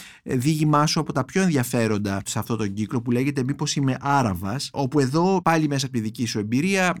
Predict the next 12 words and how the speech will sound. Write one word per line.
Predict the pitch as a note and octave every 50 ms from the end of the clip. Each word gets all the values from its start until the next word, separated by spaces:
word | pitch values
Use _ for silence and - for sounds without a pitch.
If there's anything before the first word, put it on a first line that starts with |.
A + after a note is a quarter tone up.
| - -
ε, | A#2+ C3 B2+ B2 B2+ C3+
είσαι | D3+ - D3+ C#3
στην, | - - - B2+ A#2 A#2 A2+ A2
ε, | G#2+ G#2+ G#2+ G#2 G#2 G#2 G#2 G2+ G2
στη | G2 - -
Διεθνή | A2 A2 A2 A2 - C3+ B2+
Έκθεση | A#2+ A#2+ A2+ G2+ G2+
Βιβλίου | G2 G#2 G#2+ G#2+ G#2+
της | G2 - -
Φραγκφούρτης | - G2 F#2+ F#2 - - C#3 C#3 D3+ - G3 G#3 G3+ -
για | - C3 B2+ B2
να | B2 B2 B2 A#2+